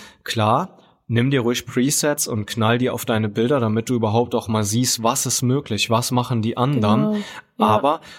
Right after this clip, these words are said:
Speaker 1: du wirst dich irgendwann in diesem Stil verlaufen.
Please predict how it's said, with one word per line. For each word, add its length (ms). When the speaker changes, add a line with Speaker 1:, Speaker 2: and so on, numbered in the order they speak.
Speaker 1:
du 160
wirst 280
dich 180
irgendwann 460
in 140
diesem 280
Stil 520
verlaufen. 920